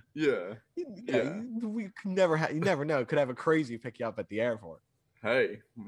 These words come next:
Speaker 2: That
Speaker 1: his
Speaker 2: dude
Speaker 1: name
Speaker 2: from Germany that listened might, might pick you up.
Speaker 1: Dude, shout out Germany.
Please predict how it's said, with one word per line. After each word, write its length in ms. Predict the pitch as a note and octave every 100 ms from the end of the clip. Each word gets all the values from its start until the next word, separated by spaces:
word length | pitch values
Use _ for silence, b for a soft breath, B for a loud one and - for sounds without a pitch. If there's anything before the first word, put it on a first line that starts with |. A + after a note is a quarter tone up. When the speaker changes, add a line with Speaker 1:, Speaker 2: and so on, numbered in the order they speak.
| A#2
Speaker 2:
That 120 | A#2 D#3
Speaker 1:
his 100 | D#3
Speaker 2:
dude 120 | G3+
Speaker 1:
name 100 | G3+
Speaker 2:
from 100 | D#3+
Germany 540 | C#3+ E3+ G#3+ C3+ A2+
that 180 | A2+ G#2+
listened 320 | A#2 - A2
might, 220 | A2 A2+ G2+ -
might 180 | C3 A2+
pick 220 | B2+ -
you 80 | B2
up. 240 | D#3 - _ _ _ -
Speaker 1:
Dude, 240 | B2 -
shout 180 | G2 G2
out 160 | G#2
Germany. 440 | F#2+ F#2 F2 D#2